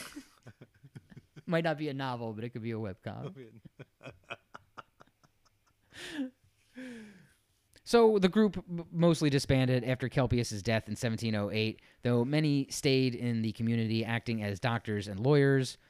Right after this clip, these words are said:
Speaker 1: They, they found professions as the community grew around them, and, uh, their hermit lifestyle wasn't so far out that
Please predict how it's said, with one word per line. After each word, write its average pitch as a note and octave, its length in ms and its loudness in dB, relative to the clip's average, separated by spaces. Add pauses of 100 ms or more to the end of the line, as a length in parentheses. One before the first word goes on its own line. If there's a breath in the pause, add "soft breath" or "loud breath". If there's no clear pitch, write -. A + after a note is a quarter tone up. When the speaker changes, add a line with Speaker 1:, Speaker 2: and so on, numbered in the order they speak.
(140 soft breath)
Speaker 1:
They, G#2+ 180 -2
they A2 160 -4
found A2 240 -4
professions G#2+ 580 -6
as F2 140 -12
the F#2 100 -10
community F#2+ 420 -6
grew F#2 260 -8
around G#2+ 300 -4
them, G#2+ 300 -6
and, F#2 340 -8
uh, F2 300 -8
their G2 300 -8
hermit A2+ 280 -6
lifestyle G2 600 -6
wasn't F#2 380 -8 (140)
so G2 220 -6
far E2+ 560 -6
out A2+ 280 -6
that G2+ 140 -10